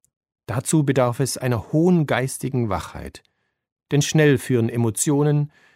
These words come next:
egoistische Bedürfnisse oder vermeintliche Wahrheiten von der Ohnmacht genauso wie von der Macht zu Gewalt. Michel Foucault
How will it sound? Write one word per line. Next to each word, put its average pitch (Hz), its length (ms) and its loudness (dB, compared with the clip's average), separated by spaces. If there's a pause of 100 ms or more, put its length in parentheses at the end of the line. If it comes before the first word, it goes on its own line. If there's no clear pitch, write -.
(140)
egoistische 151 600 -2
Bedürfnisse 147 800 0
oder 123 220 0
vermeintliche 107 800 -4
Wahrheiten 139 800 0 (560)
von 135 160 0
der - 160 0
Ohnmacht 185 560 2
genauso 165 800 0
wie 139 160 -2
von 143 240 0
der 131 100 0
Macht - 500 -6 (280)
zu - 160 -4
Gewalt. 123 580 -4 (840)
Michel 110 320 -2
Foucault 147 520 0